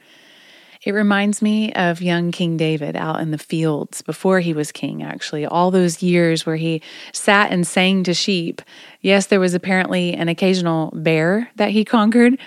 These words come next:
but most days it was probably singing to sheep out of complete boredom. And you have to think, a day of boredom,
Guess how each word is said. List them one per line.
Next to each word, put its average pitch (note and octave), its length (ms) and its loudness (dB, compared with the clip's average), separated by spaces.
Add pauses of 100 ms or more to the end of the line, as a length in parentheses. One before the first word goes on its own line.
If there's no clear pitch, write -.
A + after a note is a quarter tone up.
(440)
but A#3 120 2
most B3 320 4
days C#4+ 240 4
it A#3 100 2
was G3+ 220 2 (300)
probably A#3+ 460 2
singing G#3 440 2
to G3+ 100 2
sheep G3+ 280 0
out F#3+ 180 -2
of F#3 140 0
complete G3+ 560 -4 (120)
boredom. G3 420 2
And E3 100 -4
you E3+ 80 -4
have A3 240 -2
to G#3+ 100 0
think, F#3 480 -2 (680)
a F#3+ 60 -2
day A3 280 4
of A3+ 140 4
boredom, E3 640 2